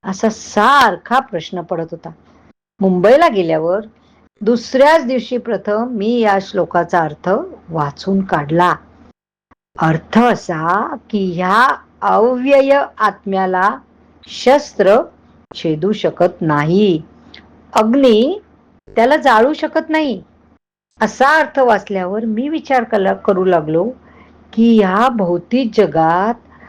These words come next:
असा कोणता पदार्थ आहे की, ज्याला हे वर्णन लागू पडेल? दोन दिवसांनी मला सुचलं की, प्रकाश ही अशी वस्तू आहे की, जिला वरील श्लोकाचे वर्णन लागू पडते.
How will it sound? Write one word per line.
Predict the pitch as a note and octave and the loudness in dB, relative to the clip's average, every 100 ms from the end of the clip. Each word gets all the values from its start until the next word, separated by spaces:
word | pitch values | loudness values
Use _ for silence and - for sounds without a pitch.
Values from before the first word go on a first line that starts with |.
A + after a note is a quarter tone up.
| - - | -20 -14
असा | F3 - B3+ | -10 -2 0
कोणता | C#4 E4 D4+ D#4 | 0 -2 0 0
पदार्थ | D#4 C4+ C4+ C4+ - | 2 2 4 2 2
आहे | B3 A#3+ A#3 - _ _ _ _ _ _ | 2 2 -2 -8 _ _ _ _ _ _
की, | G3+ | -8
ज्याला | E3+ F#3+ F#3 G#3 | -4 -4 0 2
हे | A3 | 2
वर्णन | A3 G#3 G#3 A3 | 2 0 0 2
लागू | A3 G3+ G3 | 2 2 0
पडेल? | A3 A3 G3+ A#3 A#3+ - _ _ _ _ _ - - _ - | 0 0 2 0 -2 -14 _ _ _ _ _ -20 -20 _ -6
दोन | F3+ A3 D4 D#4+ | 2 6 6 4
दिवसांनी | C4 A#3 A3 G3+ | 0 0 -2 -2
मला | F#3 F3 F3 | -4 -4 -4
सुचलं | - G#3+ G#3+ G#3+ F#3+ G3+ C4 _ _ _ _ | -4 -8 -4 0 2 2 -2 _ _ _ _
की, | G3 | -6
प्रकाश | F#3+ - F#3+ G3 - C4+ C4+ B3 G#3 G3+ - G#3 | -6 -2 0 0 2 4 6 6 4 0 -6 -6
ही | |
अशी | G3 F#3+ G3+ | -6 -6 -8
वस्तू | F3+ F3 - A3 | -6 -8 -6 -4
आहे | G3+ F#3 F3+ F#3 - _ _ _ _ - | -2 -2 -4 -6 -14 _ _ _ _ -10
की, | |
जिला | E3 F3 F3 F#3 F3+ | -4 0 2 4 4
वरील | F3 F3+ A#3 C4 B3+ | 2 2 0 0 -2
श्लोकाचे | - F#3 E3 F3+ F3 F#3 | -2 -2 0 0 0 -2
वर्णन | F3 E3 E3 E3+ F3+ | -2 -2 -2 -4 -2
लागू | F3 D#3 D3 C#3+ D#3+ | 0 2 0 -2 -8
पडते. | D#3+ D#3+ D3 - E3+ | -6 -6 -6 -4 -4